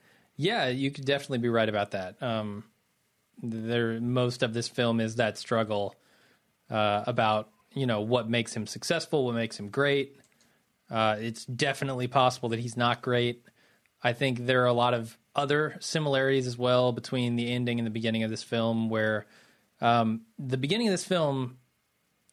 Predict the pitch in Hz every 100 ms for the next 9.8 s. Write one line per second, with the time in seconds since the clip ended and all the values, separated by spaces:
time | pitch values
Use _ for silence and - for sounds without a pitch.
0 | - 160 147 - 147 131 120 117 110 113
1 | 110 104 107 - _ - _ _ _ -
2 | 113 104 101 110 _ - 120 110 113 113
3 | 110 113 107 113 120 110 107 135 117 117
4 | - - 123 117 107 107 - - _ _
5 | _ - 143 175 151 127 151 127 127 127
6 | 123 123 120 104 - 151 135 - _ _
7 | - 107 - 139 123 117 123 107 - 127
8 | 117 - 101 98 - - - 110 127 113
9 | - 120 110 110 - 107 95 95